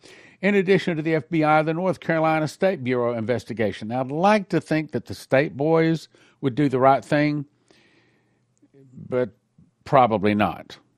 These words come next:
Okay, have we seen n-, cheating in North Carolina? Yep, we have. And Georgia? Yep, we have. And Arizona? Yep, we have. So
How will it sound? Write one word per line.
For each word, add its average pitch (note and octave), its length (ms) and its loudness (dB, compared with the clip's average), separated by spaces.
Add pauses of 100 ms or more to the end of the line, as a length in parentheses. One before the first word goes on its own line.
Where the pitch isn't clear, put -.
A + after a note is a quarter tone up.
(160)
Okay, G#2 260 -2
have A2+ 160 2
we B2 160 2
seen C#3 540 -2 (120)
n-, A2+ 320 -10
cheating C#3+ 380 0
in C3+ 100 0
North C3+ 240 0
Carolina? C3+ 500 0
Yep, A2+ 360 -2
we G#2+ 120 -6
have. A#2+ 140 -4 (220)
And A#2+ 200 -4
Georgia? C3 380 -2
Yep, A#2 300 -4
we G#2 100 -8
have. A2+ 200 -4 (360)
And A2+ 260 -4
Arizona? C3+ 520 0
Yep, A#2+ 260 -4
we A2 100 -4
have. A2+ 240 -4
So A#2+ 280 -2